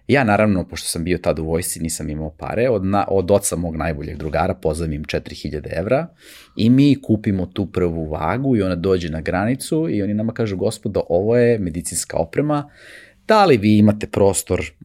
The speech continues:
magacinski od dvesta kvadrata, da li vi imate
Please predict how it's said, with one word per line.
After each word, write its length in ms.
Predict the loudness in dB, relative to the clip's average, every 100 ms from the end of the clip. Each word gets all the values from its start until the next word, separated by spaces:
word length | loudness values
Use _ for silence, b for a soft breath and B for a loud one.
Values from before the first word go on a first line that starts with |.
| _ -4
magacinski 600 | -2 -2 -6 -8 -6 -4
od 60 |
dvesta 320 | 2 0 2 0
kvadrata, 680 | 0 4 4 4 2 0 0
da 200 | 4 6
li 120 | 6
vi 100 | 4
imate 280 | 2 0